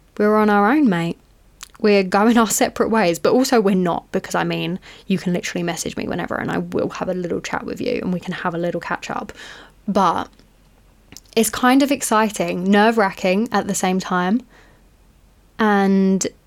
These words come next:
weird. But do you feel like you're all grown up? I would absolutely love to know, because we have spent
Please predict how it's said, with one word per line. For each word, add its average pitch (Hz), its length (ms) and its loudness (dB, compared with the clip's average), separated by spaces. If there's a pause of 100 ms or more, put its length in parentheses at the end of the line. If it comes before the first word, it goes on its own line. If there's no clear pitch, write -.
(120)
weird. 214 460 0 (200)
But - 300 2
do 220 220 0
you 285 240 6
feel 311 220 4
like 294 200 2
you're 285 160 4
all 285 80 6
grown 277 260 4
up? 320 280 0 (480)
I 208 400 6
would 208 300 2
absolutely 202 840 2
love 185 360 0
to - 120 -4
know, 185 220 0
because 196 280 -2
we 226 80 6
have 233 120 4
spent 233 380 0